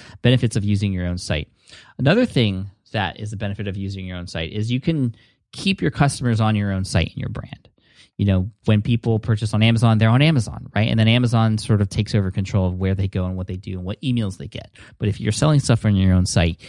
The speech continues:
you can control that user experience, and you could send emails, follow-up emails. You can have control of that list. And I think that's a big thing, is having control of that email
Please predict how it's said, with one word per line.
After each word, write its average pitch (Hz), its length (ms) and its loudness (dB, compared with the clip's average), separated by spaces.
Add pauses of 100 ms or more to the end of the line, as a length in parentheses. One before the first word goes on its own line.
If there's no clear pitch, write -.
(140)
you 120 100 -2
can 120 140 -8
control 113 400 2
that 107 140 2
user 107 260 4
experience, 98 640 0 (640)
and 92 260 4
you 92 60 2
could 104 140 0
send 87 180 -4
emails, 107 400 2
follow-up 101 360 0
emails. 98 440 -2 (320)
You 104 180 -4
can 92 520 -2 (160)
have 117 200 -4
control 135 320 -4
of 120 80 -2
that 113 160 -2
list. 127 240 -4
And - 100 -10
I 101 60 -4
think 117 160 -6
that's 107 120 -2
a 98 60 -4
big 98 240 -4
thing, 117 220 4
is 90 100 -2
having 117 220 2
control 101 600 2 (280)
of 98 140 2
that 92 140 4
email 95 300 0